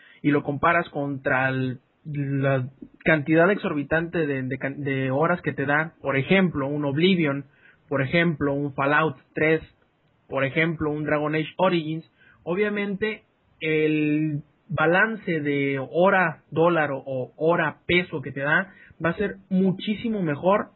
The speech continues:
la de los juegos que te mencioné al último que la de Metal Gear Solid cuatro.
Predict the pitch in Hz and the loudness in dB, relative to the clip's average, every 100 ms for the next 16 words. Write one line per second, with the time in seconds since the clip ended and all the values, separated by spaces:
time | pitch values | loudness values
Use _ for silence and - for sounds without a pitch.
0 | - 151 147 143 127 160 175 185 160 139 | -2 2 2 0 0 2 2 2 0 2
1 | 135 131 135 156 175 175 190 185 185 196 | 2 2 2 2 2 2 2 0 -4 -6
2 | 202 147 135 127 131 - - 135 131 135 | -2 2 2 2 -2 -8 -8 -4 2 2
3 | 139 131 139 147 220 180 | 2 -2 -6 2 0 0